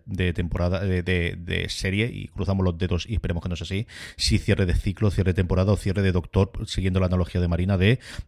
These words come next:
esto ha sido un antes y un después, y ahora tenemos pues la reinvención, o tenemos el re-, el, el botón de restart, o de reboot, o de continuación de lo que tenga que hacer. Yo creo que eso sí lo tiene. Veremos con cuáles hay.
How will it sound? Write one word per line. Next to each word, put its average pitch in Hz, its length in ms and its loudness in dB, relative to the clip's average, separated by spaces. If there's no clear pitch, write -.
esto 110 200 0
ha 101 40 0
sido 80 140 -2
un 87 40 -2
antes 85 240 -4
y 113 40 -2
un - 20 2
después, 160 420 2
y 95 60 4
ahora 98 140 4
tenemos 117 340 2
pues 85 240 0
la 82 120 0
reinvención, 87 520 0
o 175 60 0
tenemos 95 280 -2
el 87 80 -2
re-, 92 200 0
el, 90 200 0
el 98 120 -2
botón 98 260 2
de 98 80 2
restart, 147 340 2
o 156 80 2
de 95 180 2
reboot, 95 400 2
o 95 140 0
de 87 280 2
continuación 95 680 0
de 110 80 4
lo 90 80 4
que 90 80 -2
tenga 85 200 -4
que 82 60 -6
hacer. 78 160 -10
Yo 82 120 -6
creo 85 60 -6
que 80 60 -6
eso 87 100 -10
sí 90 120 -6
lo 85 120 -2
tiene. 139 320 0
Veremos 95 360 2
con 95 180 0
cuáles 98 360 2
hay. 151 240 2